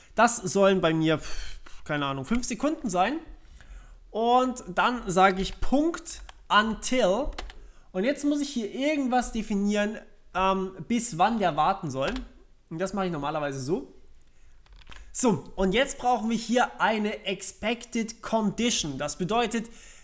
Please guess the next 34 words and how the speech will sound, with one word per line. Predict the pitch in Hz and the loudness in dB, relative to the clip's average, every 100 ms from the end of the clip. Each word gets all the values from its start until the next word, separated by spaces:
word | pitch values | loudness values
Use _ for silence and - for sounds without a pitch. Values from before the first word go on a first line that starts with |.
| - | -4
ähm, | 170 196 196 | 2 2 2
eine | 208 208 | 0 0
Bedingung, | 202 202 151 240 285 294 277 180 170 | 0 -2 0 0 2 0 -2 -2 0
wann | 226 254 214 | 0 -2 -2
dieses | 214 233 - 202 160 | -4 -4 -4 -4 0
Warten | 165 202 208 | 0 0 -2
aufhören | - 160 202 - 160 147 131 | -4 0 0 0 -2 -2 -4
soll. | 127 123 | -8 -8
Und | 135 196 | -8 -2
die | 262 | 2
muss | 277 254 | 2 2
man | 185 | 0
auch | 247 277 | 0 -2
importieren. | 254 262 254 220 | -4 -4 -4 -6
Das | 196 | -6
mache | 185 - | -6 -8
ich | |
jetzt | - | -8
mal | 156 | -8
von | 147 139 | -8 -8
Hand, | 196 247 | -8 -8
nicht, | 190 | -10
dass | 147 - | -10 -6
wieder | 151 | -6
was | 139 | -4
schief | 269 269 | -6 -6
geht. | 233 - - - - - | -8 -10 -16 -18 -16 -12
From | - 240 302 | -2 0 0
Selenium | 302 277 247 240 240 226 208 | -2 -4 -4 -4 -2 -4 -4
Punkt | 196 185 139 | -2 -2 -4
Webdriver | 160 196 - 170 175 165 165 | -6 -6 -4 0 0 2 0
Punkt | - - 320 - | 0 -2 -2 -4
Support | 226 - 170 170 175 - - - - - - - - - - - - - - - - | -6 -4 0 2 0 -6 -18 -20 -18 -18 -18 -20 -20 -20 -20 -18 -20 -20 -20 -14 -4
import, | 220 247 233 - 175 175 170 | 0 2 0 0 4 4 2